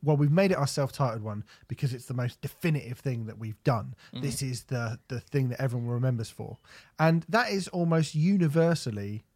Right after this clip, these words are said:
Speaker 1: untrue. Rancid, self-titled, no.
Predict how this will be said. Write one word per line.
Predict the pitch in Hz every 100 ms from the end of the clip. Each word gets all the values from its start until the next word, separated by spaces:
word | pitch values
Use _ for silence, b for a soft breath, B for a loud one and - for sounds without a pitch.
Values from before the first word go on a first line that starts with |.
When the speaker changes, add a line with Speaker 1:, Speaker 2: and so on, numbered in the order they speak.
| _ _ _ _ _ _ -
Speaker 1:
untrue. | 151 139 - 147 117 101 _ _ _ _
Rancid, | 127 139 143 - 143 135 - _ _ _ _ _
self-titled, | - 135 131 135 131 131
no. | 113 123 131